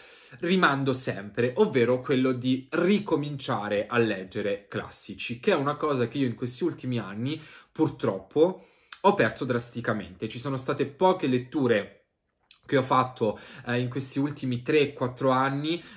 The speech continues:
eh, che appunto possono essere considerati classici della letteratura, ma nel duemilaventitré mi piacerebbe appunto ricominciare un po' a ributtarmi, eh, su questo tipo di libri.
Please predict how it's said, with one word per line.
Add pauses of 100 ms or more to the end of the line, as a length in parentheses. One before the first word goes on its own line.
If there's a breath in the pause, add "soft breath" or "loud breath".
(100 loud breath)
eh,
che
appunto (240)
possono
essere
considerati
classici
della
letteratura, (200 loud breath)
ma
nel
duemilaventitré
mi
piacerebbe
appunto (680)
ricominciare
un
po'
a
ributtarmi, (260 loud breath)
eh,
su
questo
tipo
di
libri.